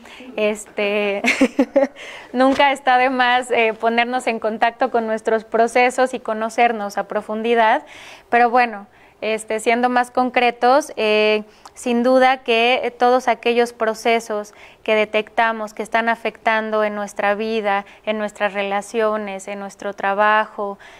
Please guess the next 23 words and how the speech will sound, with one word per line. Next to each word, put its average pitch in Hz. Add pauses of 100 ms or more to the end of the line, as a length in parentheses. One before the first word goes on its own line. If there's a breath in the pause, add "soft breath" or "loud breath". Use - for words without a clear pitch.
(140)
que 220
nos 214
aíslan, 214
que 202
cambian 226
nuestro 208
comportamiento, 202
nuestra 190
conducta, 208 (400 loud breath)
¿no? 247 (180)
Como 226
todas 247
estas 247
cosas 233
que 226
pueden 233
ser 233
a 226
veces 226 (560 soft breath)
sutiles, 233
a 214
veces 220
no. 220